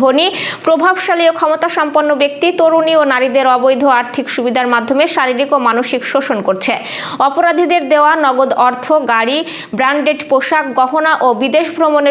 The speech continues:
সুযোগ অবৈধ উৎস থেকে আসছে, যা কর প্রশাসন ও অর্থনীতিকের জন্য হুমকি। অনেক ক্ষেত্রে তরুণীদের অশ্লীল ছবি, ভিডিও ধারণ করে ব্ল্যাকমেইল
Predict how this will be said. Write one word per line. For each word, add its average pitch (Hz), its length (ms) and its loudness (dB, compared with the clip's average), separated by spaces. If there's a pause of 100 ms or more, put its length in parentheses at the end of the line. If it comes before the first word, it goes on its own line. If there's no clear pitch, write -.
(140)
সুযোগ 294 260 2 (200)
অবৈধ 254 280 0 (200)
উৎস 233 140 -4 (140)
থেকে 233 160 0
আসছে, 214 400 -2
যা 240 180 0 (420)
কর 311 220 2
প্রশাসন 359 440 -2
ও 320 40 2
অর্থনীতিকের 262 640 0
জন্য 240 220 0 (300)
হুমকি। 226 360 0 (520)
অনেক 359 180 0
ক্ষেত্রে 381 340 0
তরুণীদের 311 500 2 (240)
অশ্লীল 320 300 0 (140)
ছবি, 311 260 2 (100)
ভিডিও 302 220 4 (100)
ধারণ 269 240 2
করে 285 160 2 (120)
ব্ল্যাকমেইল 240 380 -2